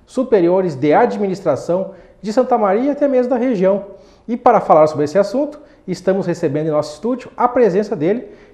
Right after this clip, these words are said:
que é vice-presidente nacional da Federação Nacional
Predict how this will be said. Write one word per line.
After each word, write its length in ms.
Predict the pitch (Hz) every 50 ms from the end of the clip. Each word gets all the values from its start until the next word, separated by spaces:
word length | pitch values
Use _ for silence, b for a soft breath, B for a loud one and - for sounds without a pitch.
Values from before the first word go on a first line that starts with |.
| B _
que 160 | - - 165
é 380 | 185 214 - - - - - - -
vice-presidente 960 | 123 175 277 311 302 - 208 160 - 180 156 165 156 123 139 156 143 - 135
nacional 600 | 156 165 165 - 254 233 175 - 208 226 220 -
da 180 | 131 143 151 135
Federação 760 | - - - 254 240 226 208 185 165 - - 185 190 190 175
Nacional 680 | 180 220 220 - - 185 151 151 170 190 - B B